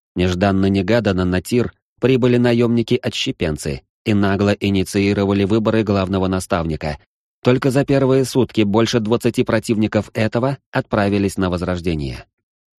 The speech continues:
В небольшом гостевом домике пришлые элефары с увлеченностью и азартом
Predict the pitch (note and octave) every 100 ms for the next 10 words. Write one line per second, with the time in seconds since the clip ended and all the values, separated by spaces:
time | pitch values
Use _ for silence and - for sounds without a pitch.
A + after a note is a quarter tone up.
0 | _ _ - F#2+ G#2+ G2+ G2+ A2+ G#2+ G#2
1 | - G#2+ G#2 A2 B2+ F2+ E2 C#2+ _ -
2 | C#3 C3+ A#2+ A#2+ A#2+ A#2+ C#3 C#3 G#2+ G2
3 | A2 G#2+ A2 A#2+ A2+ G#2+ G2+ G#2+ G#2 G#2+
4 | G2+ G2 A#2 - F2+